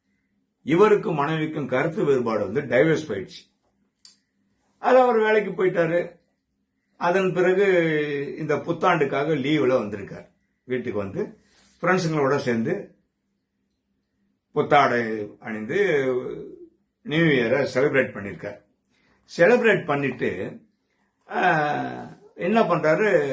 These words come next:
ஹோட்டலுக்கு போய் நைட்டு திறந்துருக்கும் இல்லையா, ஹோட்டல் கடைங்களா, ஃபாஸ்ட் ஃபுட்டு இந்த மாதிரி கடைங்க திறந்துருக்கும் இல்லையா, அந்த மாதிரி கடையில போய் சாப்பாடு வாங்கி வரலாம், எல்லாரும் சாப்பிடுவோம் அப்படின்னு சொல்லிட்டு,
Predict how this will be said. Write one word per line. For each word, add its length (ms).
ஹோட்டலுக்கு 440
போய் 200
நைட்டு 320
திறந்துருக்கும் 440
இல்லையா, 300
ஹோட்டல் 300
கடைங்களா, 460
ஃபாஸ்ட் 460
ஃபுட்டு 280
இந்த 120
மாதிரி 260
கடைங்க 220
திறந்துருக்கும் 400
இல்லையா, 280
அந்த 140
மாதிரி 220
கடையில 460
போய் 380
சாப்பாடு 440
வாங்கி 160
வரலாம், 220
எல்லாரும் 300
சாப்பிடுவோம் 600
அப்படின்னு 320
சொல்லிட்டு, 640